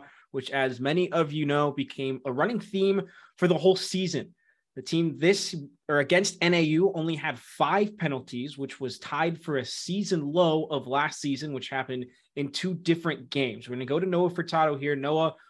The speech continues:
what did you see? Just kind of break down the penalties that happened, their impact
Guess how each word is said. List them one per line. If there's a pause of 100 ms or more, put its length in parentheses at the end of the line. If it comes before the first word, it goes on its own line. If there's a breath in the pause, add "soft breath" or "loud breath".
(140 soft breath)
what
did
you
see?
Just
kind
of
break
down
the
penalties
that
happened,
their
impact